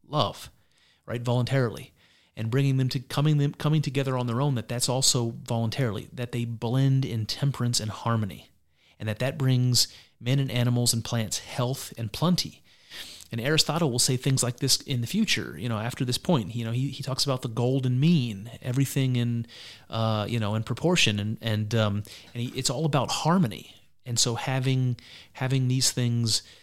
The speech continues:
existing together in whatever way they can, that that balance is harmony. This reminds you of a yin and yang type of a conversation,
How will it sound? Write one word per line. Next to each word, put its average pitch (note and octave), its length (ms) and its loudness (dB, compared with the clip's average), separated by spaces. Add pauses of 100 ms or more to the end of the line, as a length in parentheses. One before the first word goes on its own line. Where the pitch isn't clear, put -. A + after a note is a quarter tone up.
(480)
existing A#2+ 580 2
together A#2 600 -2
in A#2+ 140 -2
whatever A#2+ 280 0
way B2 200 2
they A2+ 120 0
can, A2 640 -2
that C3+ 240 -12
that B2 400 -6
balance B2 540 2
is - 120 2
harmony. A#2+ 400 4
This A#2+ 200 -2
reminds B2+ 400 4
you B2+ 100 4
of A2+ 100 0
a A2 40 -2
yin A#2+ 200 4
and B2+ 120 4
yang D#3+ 300 4
type A2+ 220 -4
of G#2+ 100 -8
a G2 40 -12
conversation, - 680 0